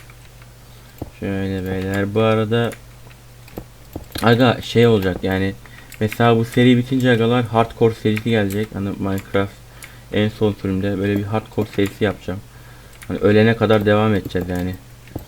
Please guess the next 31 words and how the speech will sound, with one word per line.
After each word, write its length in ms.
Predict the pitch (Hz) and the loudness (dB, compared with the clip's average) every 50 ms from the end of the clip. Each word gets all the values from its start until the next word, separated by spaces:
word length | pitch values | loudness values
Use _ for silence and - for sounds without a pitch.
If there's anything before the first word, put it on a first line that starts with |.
| - - - - - - - - - - - | -20 -20 -20 -20 -20 -20 -20 -20 -12 -4 -2
Mesela 520 | 110 107 - - 107 104 107 110 113 117 - - - - - - - - - - | -2 0 2 2 2 4 4 4 2 0 -4 -10 -18 -20 -20 -20 -20 -20 -12 -6
bilmiyorum 360 | 107 107 117 123 123 113 107 101 | -4 0 2 4 4 4 4 2
artık 140 | 95 95 | 0 0
yani 220 | 101 107 107 107 104 | 2 2 4 4 4
yaparız 380 | 107 107 107 - 135 127 113 | 2 2 2 4 2 2 2
bir 60 | 107 101 | 0 -4
şey, 180 | - - 107 | -6 -4 -4
anladın 300 | 101 104 107 107 113 123 | -4 -2 -4 -4 -2 -2
mı? 180 | 120 110 104 95 - - - - - - - - - - - - - | -2 -2 -4 -4 -8 -12 -14 -14 -16 -16 -16 -18 -20 -18 -18 -12 -6
Siz 120 | - 120 117 | -2 0 2
ne 280 | 123 131 135 127 123 127 - | 4 6 6 4 4 2 2
oynama 420 | - 113 123 127 127 131 135 147 143 | 4 6 6 6 6 6 6 6 4
yaparım 400 | 131 120 123 113 107 117 120 - - | 4 4 2 2 0 0 0 -4 -6
mesela, 260 | - 104 104 - - - - - - - - - - - - | -8 -8 -8 -8 -10 -12 -12 -14 -16 -16 -16 -16 -12 -8 -4
e, 380 | 104 101 98 98 98 92 - - - | -2 0 0 0 0 -2 -4 -6 -8
topluluk 500 | - - - 113 110 - 110 113 113 113 | -8 -4 -2 -2 0 0 -2 -2 -2 -4
kısmından 420 | - - - - 113 110 113 117 120 | -8 -12 -8 -4 -2 -2 0 -2 -2
siz 240 | 120 - 131 123 123 | -2 -2 -2 2 4
ne 120 | 135 131 | 4 4
istiyorsanız 480 | 127 127 - - 117 110 117 117 113 107 | 2 0 -2 -6 -6 -4 -2 -2 -2 0
onu 140 | 104 110 | 0 0
yaparım. 300 | 107 107 107 - 98 95 | 0 -2 -4 -6 -8 -6
Yani 120 | 98 98 101 | -6 -4 -4
her 100 | 107 110 | -4 -4
şey 200 | - - - - - - | -6 -10 -16 -18 -16 -10
sizin 220 | - 113 113 110 107 | -6 -4 -2 -2 -2
isteğinize 440 | - - - 107 104 104 104 104 - - | -4 -4 -4 -2 -2 0 -2 -4 -6 -6
kalmış. 380 | 92 90 87 90 - - - - - - - - - - - - - - - - - - - - - - | -8 -6 -8 -8 -10 -16 -20 -20 -20 -20 -18 -16 -16 -16 -18 -20 -20 -20 -16 -16 -16 -16 -14 -14 -10 -6
Hani 160 | 101 98 98 | -4 -2 -2
ben 180 | 101 101 98 82 - - - | -2 -2 -2 -4 -8 -8 -6
çünkü 340 | - 107 - - 117 113 | -6 -6 -4 -2 -2 -2